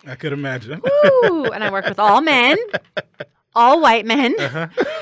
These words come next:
Speaker 2: And I was very intimidated because I was twenty-five.
Speaker 1: Mm-hmm.
Speaker 2: And, um, but I put in the work. Uh, and that's after that cycle is when I moved to Chicago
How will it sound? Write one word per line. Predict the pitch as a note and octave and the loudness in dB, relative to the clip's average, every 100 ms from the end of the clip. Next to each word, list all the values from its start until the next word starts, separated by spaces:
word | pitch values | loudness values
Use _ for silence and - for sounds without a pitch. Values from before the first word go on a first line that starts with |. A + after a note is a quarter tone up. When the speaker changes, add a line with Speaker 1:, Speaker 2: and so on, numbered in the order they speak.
| E5+ F5 - - | -10 -12 -12 -4
Speaker 2:
And | C4 C4+ | 0 2
I | C4 | 2
was | C4 B3 | 0 0
very | C4+ D4 | 0 -2
intimidated | C#4 - D4 E4 D4 A#3+ G#3 | -4 -8 -8 -4 -2 -2 -4
because | A3 - A3+ G#3 G#3 | -10 -6 -2 -2 -2
I | G#3+ | -6
was | G#3 | -8
twenty-five. | - C4 B3+ G#3+ E4+ G3+ B2+ E3+ | -8 -8 -4 0 2 2 -2 -12
Speaker 1:
Mm-hmm. | A#2 G#2+ | -16 -12
Speaker 2:
And, | F3+ G#3+ G3+ F#3+ F#3+ F#3 - | -8 -4 -4 -6 -12 -16 -10
um, | F#3 F3+ F3 | -8 -8 -10
but | A3+ | -4
I | G#3+ G#3+ G#3 - | -2 -2 -6 -14
put | - C4 | -8 -4
in | C#4+ | -4
the | C4+ | -6
work. | G#3 F#3 G#3 _ _ _ _ _ _ | -8 -6 -6 _ _ _ _ _ _
Uh, | F#3+ F#3+ F#3 | -8 -8 -8
and | F#3+ F#3+ | -10 -4
that's | G#3 G#3+ _ | -6 -6 _
after | G3+ G3+ G#3+ | -4 -4 -6
that | G3+ F#3+ E3+ - | -6 -4 -4 -6
cycle | - G#3+ F#3+ F#3 | -12 -10 -8 -8
is | F3 E3+ | -10 -10
when | E3+ | -12
I | E3 | -12
moved | D#3 D#3 | -14 -16
to | |
Chicago | - - - D#3+ D#3 B1 - - | -20 -18 -8 -8 -8 -12 -16 -16